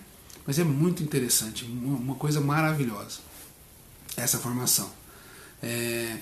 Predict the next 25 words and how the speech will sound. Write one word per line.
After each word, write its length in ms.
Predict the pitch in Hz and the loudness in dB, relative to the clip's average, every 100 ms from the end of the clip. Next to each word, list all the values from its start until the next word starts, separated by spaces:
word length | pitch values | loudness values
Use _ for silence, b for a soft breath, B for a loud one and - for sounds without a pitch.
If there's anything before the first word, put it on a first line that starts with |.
| - | -8
enquanto 280 | 135 165 170 | 0 0 2
o 40 | |
pessoal 300 | 151 143 127 | 2 4 2
quiser 160 | 123 117 | 0 -4
me 60 | |
perguntar, 540 | 113 117 107 - 151 151 | -4 -6 -8 0 4 4
eu 60 | |
vou 80 | 127 | 4
contar 260 | - 131 143 | -4 -4 0
só 200 | - 170 | 2 4
uma 120 | 170 | 4
historinha. 360 | 151 135 107 - - B B B B B B - | 2 0 -2 -10 -14 B B B B B B 2
Uma 180 | 196 | 6
dessas 280 | 180 156 120 | 6 6 4
bruxas 720 | 104 120 147 - - - - - - | 2 4 6 4 0 -2 -2 -8 -14
de 100 | 117 | -10
Curitiba 580 | 104 104 - 143 98 - - - - | -8 -4 0 0 0 -8 -20 -20 -2
<clears throat> 400 | 139 135 123 117 | 0 0 -2 -4
era 120 | 127 123 | -2 2
uma 140 | 151 | 4
negra, 360 | 156 107 - - - - - B B B B B | 4 0 -6 -14 -18 -20 -20 B B B B B
escrava. 600 | - - 131 110 107 113 - - - - - B B B B - | -2 0 2 0 -2 -6 -16 -20 -20 -20 -20 B B B B -2
E 180 | 139 135 | 2 4
ela, 1040 | 139 151 160 165 165 160 143 131 123 117 - | 6 6 8 8 8 8 8 6 2 -2 -10
é, 640 | 156 143 127 120 123 123 123 | 0 2 2 0 -2 -4 -8